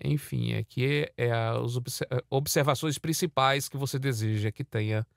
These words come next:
na sua gravação, beleza? E você pode adicionar uma guia, se tiver algumas palavras complicadas no texto, você pode,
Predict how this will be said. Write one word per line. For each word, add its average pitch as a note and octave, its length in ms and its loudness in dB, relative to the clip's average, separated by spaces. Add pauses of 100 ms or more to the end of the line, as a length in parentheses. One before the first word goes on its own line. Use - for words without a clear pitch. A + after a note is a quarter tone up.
(280)
na - 80 -4
sua A2 160 -2
gravação, G#2+ 540 0 (140)
beleza? A2+ 500 -4 (1080)
E B2+ 800 0 (200)
você D#3+ 260 4
pode E3 240 0
adicionar C#3+ 920 2 (480)
uma C3+ 220 6
guia, B2 580 2
se - 180 -8
tiver A#2+ 240 0
algumas A#2+ 360 0
palavras A#2 580 0 (340)
complicadas C3 680 2
no G#2+ 160 0
texto, C3 420 0
você A#2 280 -4
pode, A2+ 520 0